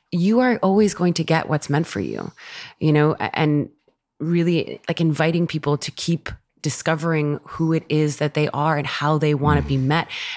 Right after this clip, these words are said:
Speaker 1: and, and asking the universe to show it to you.
Speaker 2: Mm. Yeah, I would, I would say that, um, it's definitely a choice,
Speaker 1: Yeah.
Speaker 2: right? Everything is a choice, and, and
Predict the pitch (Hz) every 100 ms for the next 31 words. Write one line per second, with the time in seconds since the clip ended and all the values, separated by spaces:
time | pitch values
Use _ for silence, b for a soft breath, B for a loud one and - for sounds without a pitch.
0 | B 156 156 151 165 156 - 165 220 -
1 | 170 160 160 151 147 143 - - - 143
2 | 233 - - - - 104 85 - - -
3 | B B B B B B B B 95 90
4 | 92 98 104 - 92 98 - 95 87 85
5 | 80 80 80 - - _ - - - _
6 | - 127 - - _ 107 107 120 85 -
7 | - 55 - - - - - 76 76 76
8 | - - 87 92 95 80 73 67 - 73
9 | 69 - 73 71 69 - 73 73 71